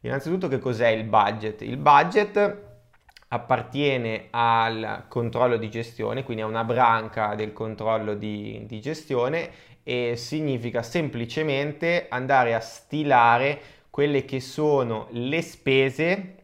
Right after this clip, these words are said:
e i ricavi presunti per un periodo successivo, quindi per l'anno successivo o per il mese successivo.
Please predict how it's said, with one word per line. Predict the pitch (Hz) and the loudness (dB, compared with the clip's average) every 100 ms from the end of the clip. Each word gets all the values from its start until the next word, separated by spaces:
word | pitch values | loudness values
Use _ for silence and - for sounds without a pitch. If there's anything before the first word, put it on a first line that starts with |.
| _ - | _ -4
e | 143 143 | -2 -2
i | 160 143 | -4 -4
ricavi | 127 127 135 117 113 131 151 156 - | -6 0 4 4 4 0 -4 -6 -12
presunti | - 151 165 131 131 127 123 120 156 196 | -4 0 0 0 -2 -2 -4 -4 -4 -4
per | - - 143 160 | -6 2 4 4
un | 151 127 | 0 -4
periodo | 170 127 120 | -2 -2 -2
successivo, | 117 110 - 113 - 110 104 104 | -6 -12 -10 -12 -10 -8 -6 -6
quindi | 107 110 110 107 | -4 -6 -4 -6
per | 104 - 110 | -4 -4 0
l'anno | 110 104 110 | 0 -2 -6
successivo | 110 110 - 113 - - 110 113 151 - - - - | -10 -14 -12 -12 -12 -12 -6 -2 0 0 -6 -20 -4
o | 135 135 | -2 0
per | 113 | -4
il | 110 107 | -4 -4
mese | 107 107 107 | -4 -4 -6
successivo. | 113 - 107 - - 107 104 104 - | -10 -10 -12 -12 -10 -8 -8 -8 -14